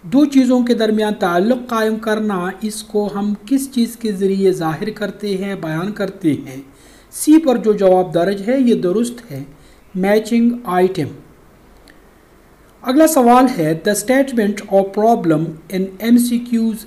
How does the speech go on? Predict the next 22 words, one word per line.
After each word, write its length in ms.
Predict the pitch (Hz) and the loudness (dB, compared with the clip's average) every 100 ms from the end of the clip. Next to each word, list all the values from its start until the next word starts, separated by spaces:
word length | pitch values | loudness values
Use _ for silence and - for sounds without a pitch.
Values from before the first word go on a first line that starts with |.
| - | -2
is। 160 | 208 151 - - - - _ _ _ _ - 165 | 0 0 -4 -16 -20 -20 _ _ _ _ -20 -4
जिस 280 | 170 277 262 | 0 2 0
जुमले 480 | 156 160 170 247 285 | -4 -2 0 2 2
के 160 | 285 | 2
ज़रिए 360 | 240 247 240 240 | 2 4 6 6
सवाल 360 | 240 202 208 | 2 0 0
पूछा 360 | 214 214 196 214 | 0 -4 -2 -2
जाता 500 | 180 160 160 220 220 | 0 -2 -4 -6 -4
है 220 | 277 294 240 | -2 0 0
एमसीक्यूज़ 640 | 214 202 180 233 220 143 | -4 -6 -4 0 0 -2
में, 320 | 131 139 175 - - - - - | -4 -4 -6 -12 -20 -20 -12 -4
उसको 500 | 240 240 214 208 202 | -4 0 2 2 -2
stem 400 | - - 262 156 | -8 -2 0 0
कहा 300 | 160 151 180 | -4 -6 -4
जाता 400 | 175 160 160 160 | -2 -4 -2 -4
है। 240 | - - - - - - _ _ - 262 | -4 -12 -20 -20 -20 -20 _ _ 0 2
ए 40 | |
पर 200 | 277 226 | 4 0
जो 180 | 180 190 | 2 2
जवाब 380 | 190 185 185 156 | 4 6 4 2
दर्ज 320 | 175 196 208 | 0 0 -2
है, 300 | 240 269 - | -2 -2 -4